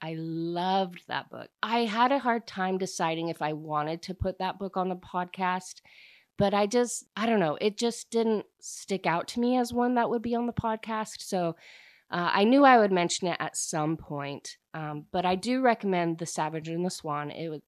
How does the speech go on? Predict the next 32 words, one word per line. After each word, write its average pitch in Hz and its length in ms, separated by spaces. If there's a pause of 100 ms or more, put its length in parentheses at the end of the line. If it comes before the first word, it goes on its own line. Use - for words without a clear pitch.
(120)
it's 160 160
a 160 80
very 151 560 (100)
good 156 300
book, 147 340 (100)
and 151 360 (400)
the 170 80
characters 196 500
are 180 80
different. 175 320
The 156 80
world 160 420
is 160 140
a 156 60
bit 151 240
different, 151 520
and 147 440
I 147 100
enjoyed 147 380
it. - 180 (180)
So 226 220
in 254 200
this 277 200
book, 196 240
The 190 80
Kingdom 202 380
of 208 180
Villains, 165 720 (640)
I 226 500
really 165 520
enjoyed 143 400
it. - 260